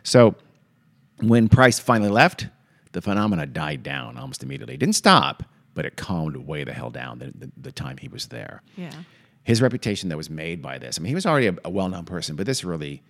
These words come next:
Speaker 1: made him pretty famous 'cause this became a hugely famous case. It was a giant story for a long time. I mean, there were articles in the paper constantly about the goings-on at Borley Rectory. He, Borley, Price, by the way, would retell the events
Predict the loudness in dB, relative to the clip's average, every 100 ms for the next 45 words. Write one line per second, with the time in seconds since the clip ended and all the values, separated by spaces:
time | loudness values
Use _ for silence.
0 | _ -10 -8 -8 -12 -8 -6 -6 -6 -8
1 | -8 -8 -10 -6 -6 -6 -8 -8 -10 -12
2 | -16 -20 -20 -18 -10 -6 -4 -4 -4 -8
3 | -10 -12 -14 -14 -16 -16 _ _ _ -14
4 | -12 -10 -12 -10 -10 -10 -10 -8 -4 -4
5 | -4 -8 -10 -12 -10 -10 -10 -12 -12 -10
6 | -10 -6 -4 -4 -6 -16 -20 _ -20 -20
7 | -12 -8 -8 -8 -12 -10 -10 -10 -14 -16
8 | -10 -8 -8 -10 -14 -14 -14 -14 -14 -14
9 | -14 -14 -14 -16 -16 -14 -14 -16 -18 -20
10 | -20 _ -20 -20 -20 -20 -20 -20 _ _
11 | _ -4 -4 -4 -8 _ -2 4 4 4
12 | 6 6 6 2 4 2 2 0 -2 0
13 | 0 0 -2 -4 -6 -8